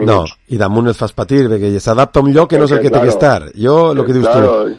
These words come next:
Speaker 2: o a l'A o al B, o al, o entre els dos, lo que, una d'aquestes tres
Speaker 1: Que
Speaker 2: coses
Speaker 1: estiga en el B, que estiga en el B, que pugui ajudar a l'A quan faci falta i que vaig agarrar minuts i, si, i,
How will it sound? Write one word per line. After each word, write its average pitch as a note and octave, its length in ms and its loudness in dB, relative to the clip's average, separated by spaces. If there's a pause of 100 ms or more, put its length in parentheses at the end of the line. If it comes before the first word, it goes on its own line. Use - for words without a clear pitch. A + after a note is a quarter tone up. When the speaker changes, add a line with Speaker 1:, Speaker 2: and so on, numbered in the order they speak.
Speaker 2:
o B2 140 2
a B2+ 40 4
l'A F3+ 160 4
o G3 120 6
al C3 80 4
B, C3 340 0
o A#2+ 140 0
al, G#2 160 -2
o C3+ 100 2
entre A#2+ 200 0
els G#2+ 80 -2
dos, C3 340 2
lo G#2+ 160 -4
que, B2 180 -4
una D#3+ 200 0
d'aquestes D3 220 0
tres C#3 220 -2
Speaker 1:
Que - 100 -2
Speaker 2:
coses F#3 180 2
Speaker 1:
estiga C3+ 180 2
en C#3+ 80 0
el D3 180 0
B, F3 460 0
que C3 100 -4
estiga B2 220 -4
en B2+ 60 -2
el B2+ 100 -2
B, D3+ 160 0
que D#3+ 100 -2
pugui B2 200 -4
ajudar A#2+ 340 -2
a A#2 100 -2
l'A A#2+ 260 -2
quan A#2 600 -6
faci A2+ 240 -4
falta D3 380 -2 (180)
i A#2 80 -8
que G#2 120 -6
vaig G#2 200 -2
agarrar A2 240 -2
minuts A2 320 -4
i, A2 60 -6
si, - 200 -10
i, - 140 -6